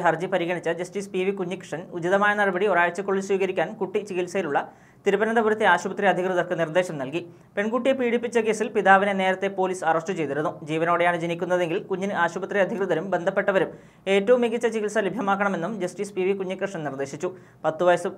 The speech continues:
മാത്രം പ്രായമുള്ള പെൺകുട്ടിക്ക് ഉണ്ടാകാൻ സാധ്യതയുള്ള ആരോഗ്യ സങ്കീർണതകളും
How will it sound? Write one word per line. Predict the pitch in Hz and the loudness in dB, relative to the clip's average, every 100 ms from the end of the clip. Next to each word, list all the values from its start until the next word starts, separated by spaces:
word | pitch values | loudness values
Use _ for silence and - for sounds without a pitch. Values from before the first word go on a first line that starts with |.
| 165 | -2
മാത്രം | 170 170 185 180 | -2 0 -2 8
പ്രായമുള്ള | 175 175 180 180 | 8 8 4 0
പെൺകുട്ടിക്ക് | 175 180 180 160 170 | 0 -2 -2 -2 0
ഉണ്ടാകാൻ | 170 175 185 185 | 2 4 2 0
സാധ്യതയുള്ള | 170 165 175 190 180 160 | 0 0 -2 0 2 4
ആരോഗ്യ | 165 185 190 | 4 0 -2
സങ്കീർണതകളും | 175 170 190 196 190 160 | -2 0 0 2 2 2